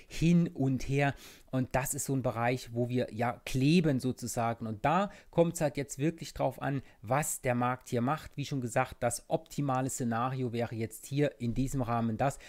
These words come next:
dass wir den Bruch nach unten sehen. Wir sehen hier dieses Hin- und Hergetingel. Wenn's jetzt wirklich nach oben geht, brauchen wir definitiv eine Bestätigung. Das heißt, jetzt per sofort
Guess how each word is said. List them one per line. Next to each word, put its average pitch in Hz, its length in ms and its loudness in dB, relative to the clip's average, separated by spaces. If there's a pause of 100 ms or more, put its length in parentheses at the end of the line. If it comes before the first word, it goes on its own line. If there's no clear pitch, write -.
(140)
dass - 180 -4
wir 131 60 0
den 117 160 2
Bruch 117 360 2 (200)
nach 123 260 0
unten 143 300 0
sehen. 135 380 4 (380)
Wir 120 140 2
sehen 147 280 4
hier 139 160 0
dieses 127 260 -6
Hin- 147 200 -2
und 120 80 2
Hergetingel. 143 640 0
Wenn's 139 240 -2
jetzt - 200 -8
wirklich 143 280 0
nach 127 160 -2
oben 123 300 -4
geht, 120 260 -2 (240)
brauchen 117 420 -4
wir 117 120 0
definitiv 117 720 -4
eine 107 340 -2
Bestätigung. 120 600 0
Das 107 160 -4
heißt, 107 200 -2 (140)
jetzt 175 460 2
per 147 240 6
sofort 156 500 2